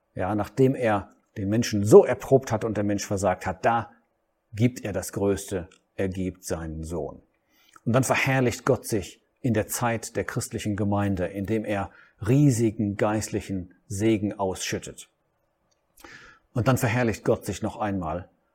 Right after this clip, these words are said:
in der Zeit des tausendjährigen Reiches. Da zeigt Gott, seht ihr, mein Plan kommt zustande, dass die Schöpfung einem Menschen untertan ist, der über sie herrscht.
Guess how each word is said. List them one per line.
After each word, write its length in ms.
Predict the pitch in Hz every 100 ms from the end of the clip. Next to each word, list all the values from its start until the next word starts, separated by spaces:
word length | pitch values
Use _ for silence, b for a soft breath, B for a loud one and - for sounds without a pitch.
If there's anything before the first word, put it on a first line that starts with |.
| _ _
in 120 | 113
der 140 | 98 -
Zeit 360 | 117 113 107
des 140 | 92 -
tausendjährigen 760 | 101 98 87 85 92 87 87
Reiches. 560 | 80 76 76 78 - - _
Da 140 | 90 -
zeigt 340 | 127 117 -
Gott, 260 | 104 - - b b b b b
seht 180 | 113 98
ihr, 280 | 104 104 _ _ _ _ _
mein 260 | 101 107 110
Plan 420 | - 101 98 101 - _ _
kommt 280 | - 113 98
zustande, 600 | - - - 92 80 - - _ _ _ _ _ _
dass 140 | 110 -
die 100 | 98
Schöpfung 600 | - - - 110 104 - _ -
einem 340 | 113 117 107
Menschen 520 | 104 101 - 98 87
untertan 640 | - 110 104 - - 85 80
ist, 340 | 87 - - _ _ _
der 160 | 101 104
über 220 | 98 90
sie 140 | 85
herrscht. 580 | 85 - 92 - - -